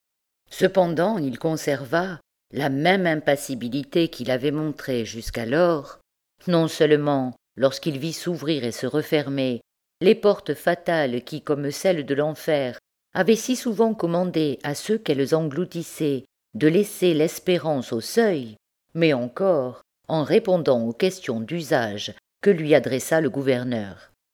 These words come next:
Sa voix demeura impassible, et ce fut sans que sa main tremblât qu'il signa le registre d'écrou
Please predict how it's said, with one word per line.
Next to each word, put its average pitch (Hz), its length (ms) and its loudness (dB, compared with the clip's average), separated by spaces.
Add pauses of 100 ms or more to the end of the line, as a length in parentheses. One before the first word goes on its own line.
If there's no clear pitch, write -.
(880)
Sa 175 180 2
voix 208 220 6
demeura 180 540 0
impassible, 123 920 -4 (320)
et 233 120 6
ce 214 200 -2
fut 165 380 -6
sans 180 280 0
que 180 120 -2
sa 151 180 -2
main 135 200 -2
tremblât 120 640 -4 (300)
qu'il 196 200 -4
signa 185 460 -2
le 160 120 2
registre 151 520 -2
d'écrou 165 520 -2